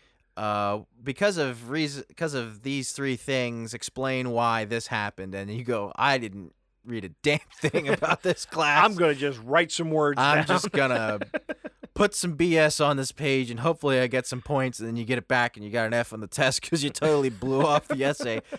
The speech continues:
Speaker 1: Like, the same kind of thing, right? So the, the no answer
Speaker 2: Right.
Speaker 1: answer.
Speaker 2: Right. Yeah, my mother-in-law, I love you, Joyce, if you're listening, but she is excellent at these. And it's,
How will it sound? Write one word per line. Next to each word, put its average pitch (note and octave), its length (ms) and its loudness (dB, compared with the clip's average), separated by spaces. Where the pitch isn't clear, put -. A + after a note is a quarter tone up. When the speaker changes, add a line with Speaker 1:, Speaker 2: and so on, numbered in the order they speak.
Speaker 1:
Like, C3+ 100 -8
the D#3 60 -10
same G3 200 0
kind F#3+ 160 2
of F3 120 0
thing, D3 180 0
right? B2 240 -2
So C3 80 -16
the, B2 240 -10
the C3+ 100 -4
no C#3+ 160 0
answer C#3+ 340 2
Speaker 2:
Right. C3+ 40 -4
Speaker 1:
answer. C3+ 480 -8
Speaker 2:
Right. A#3 240 2
Yeah, A#3 100 2
my A3 140 4
mother-in-law, E3 600 4
I B2 60 -12
love C#3+ 220 0
you, B2 40 -10
Joyce, C3 320 -6
if B2 80 -20
you're B2 80 -8
listening, D3 380 -6
but D3+ 320 2
she F4 240 0
is G3 280 2
excellent C#3+ 400 0
at A#2 100 -12
these. G#2 380 -12
And D#3+ 380 2
it's, - 460 -4